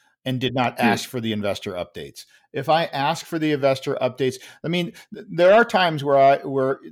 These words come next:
Speaker 1: the stage or timing is just not right, and I really do wanna follow on and I ask for investor
Speaker 2: Yeah.
Speaker 1: updates.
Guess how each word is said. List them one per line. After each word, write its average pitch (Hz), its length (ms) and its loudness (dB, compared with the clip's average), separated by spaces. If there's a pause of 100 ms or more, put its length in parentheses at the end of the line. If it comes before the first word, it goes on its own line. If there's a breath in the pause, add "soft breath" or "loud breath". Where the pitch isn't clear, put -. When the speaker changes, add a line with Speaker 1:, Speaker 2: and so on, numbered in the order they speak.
Speaker 1:
the 135 120 -4
stage 143 440 0
or 135 80 2
timing 131 380 -2
is 120 120 -2
just - 180 -6
not 123 120 0
right, 127 240 2
and 139 120 -2
I 135 60 0
really 147 340 0
do 165 200 -4
wanna 139 260 0
follow 120 280 0
on 123 180 0
and 113 120 -4
I 117 200 -4
ask 127 300 -4
for 127 180 -2
investor 110 360 0
Speaker 2:
Yeah. 110 180 -2
Speaker 1:
updates. 104 440 -6